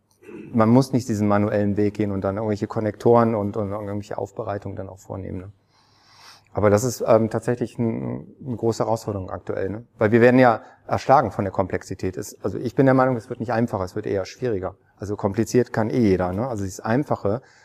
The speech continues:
mal zu überlegen, wie könnte man das Ganze dann realisieren. Das Gleiche ist ja mit der Dashboard-Geschichte. Also wenn ich sehe, wie viel,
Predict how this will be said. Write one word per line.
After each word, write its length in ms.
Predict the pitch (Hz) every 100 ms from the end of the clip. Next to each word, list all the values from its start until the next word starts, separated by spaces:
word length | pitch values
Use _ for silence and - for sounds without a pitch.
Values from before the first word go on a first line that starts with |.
| _ _
mal 120 | 113
zu 120 | - 101
überlegen, 300 | 101 104 104
wie 120 | 107
könnte 260 | 117 107
man 160 | 101 101
das 140 | 98
Ganze 280 | - 101 -
dann 200 | 101 98
realisieren. 640 | 98 98 95 95 104 87 95 _ _ _ -
Das 160 | 110
Gleiche 260 | 123 120 143
ist 80 | 147
ja 140 | 131
mit 340 | 131 135 120
der 80 | 127
Dashboard-Geschichte. 880 | 120 139 - 107 - - 98 - 104 -
Also 160 | 107 107
wenn 120 | 117
ich 100 | 117
sehe, 220 | 139 139
wie 100 | 127
viel, 260 | - 120